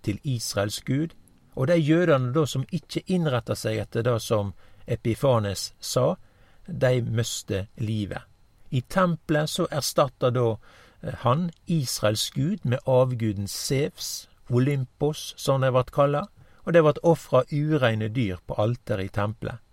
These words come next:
Han gjorde tempelet urein. Og denne Sevs Olympos er jo da den greske guden, eh, guden er da innenfor gresk mytologi, og navnet Sevs, det betyr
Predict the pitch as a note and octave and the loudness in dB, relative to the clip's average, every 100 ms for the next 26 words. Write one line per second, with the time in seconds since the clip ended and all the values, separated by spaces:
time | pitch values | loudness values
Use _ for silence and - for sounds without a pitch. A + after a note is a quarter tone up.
0 | _ - G2+ G2 G#2+ - A2 A2+ G2 A2 | _ -8 -4 -2 -4 -2 -2 -2 -4 -2
1 | G#2 A2+ A2+ G#2 - _ _ - - - | -2 -2 -4 -8 -14 _ _ -20 -20 -12
2 | - B2+ G3 - - G3 E3 A#2+ - C#3 | -2 2 2 0 -2 0 2 0 -4 -2
3 | C3+ C3 - F2+ - - D3 C3+ B2+ A#2+ | -2 -4 -6 -8 -10 -4 0 0 2 0
4 | A2+ G#2 A2+ A#2+ C#3+ - B2 G#2+ A#2+ A#2 | 0 0 0 0 -2 -4 -4 0 0 0
5 | E3+ - _ - B2+ A#2 C#3+ C3 C#3+ F#3+ | -2 -8 _ -10 -6 0 0 0 -2 -6
6 | B2+ B2+ A#2+ - C3+ A2+ G2 - G2+ G#2+ | -2 0 0 0 -2 -2 -2 -6 -6 -2
7 | A2 F#2 - - G2+ F#2 F#2+ F2 F2+ G2+ | -2 -2 -6 -6 -6 -4 -6 -6 -6 -8
8 | E3+ - - - A#2 C3+ A#2 G#2 - - | -10 -16 -12 -4 0 2 2 0 -2 0
9 | C3 E3+ - B2+ G#2+ G#2+ - G#2 | 0 -2 -4 -4 -4 -4 -2 -2